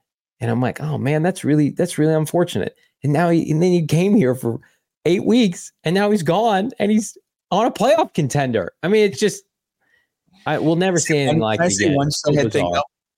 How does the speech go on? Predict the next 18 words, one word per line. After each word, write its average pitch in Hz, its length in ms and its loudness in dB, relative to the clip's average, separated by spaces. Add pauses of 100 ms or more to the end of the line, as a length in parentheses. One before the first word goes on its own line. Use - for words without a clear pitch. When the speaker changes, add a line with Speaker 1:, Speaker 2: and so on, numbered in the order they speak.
(1000)
Speaker 2:
Can 135 100 -2
I 135 40 0
say 131 160 0
one 110 200 0
shithead 110 400 -2
thing? 107 260 -2 (360)
Speaker 1:
Yes, 151 280 -2
go 139 140 0
ahead. 107 240 -2 (480)
Speaker 2:
It's - 180 -6
like, 131 260 -2
you 120 160 -4
see 135 240 0
all 117 240 2
this 139 180 0
stuff, 117 440 -4 (160)
like, 110 200 -4
a-, - 160 -8